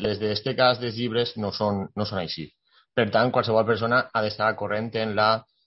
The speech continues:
eh, en la hisenda municipal, almenys en la municipal. El que sol fer la, la tècnic de, de, que porta el tema d'educació, quan cauen els llistats, ho porten a recap-, a recaptació per veure si algú deu, i se telefona una a una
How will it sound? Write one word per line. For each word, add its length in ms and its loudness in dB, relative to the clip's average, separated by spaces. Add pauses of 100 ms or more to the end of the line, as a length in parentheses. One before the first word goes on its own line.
(100)
eh, 480 0
en 100 -2
la 80 2
hisenda 380 -2
municipal, 580 -2
almenys 300 -2
en 80 2
la 80 0
municipal. 480 -4 (540)
El 200 2
que 140 0
sol 180 4
fer 220 2
la, 560 6
la 160 2
tècnic 320 -2
de, 180 0 (380)
de, 200 0 (760)
que 100 -8
porta 220 -2
el 80 -6
tema 160 0
d'educació, 640 -2 (520)
quan 220 2
cauen 240 4
els 160 0
llistats, 400 2
ho 160 -4
porten 320 -4
a 80 2
recap-, 360 0
a 200 2
recaptació 560 -2
per 100 2
veure 220 -2
si 80 0
algú 280 -2
deu, 240 0 (240)
i 120 -2
se 100 0
telefona 480 2
una 300 4
a 80 4
una 380 -2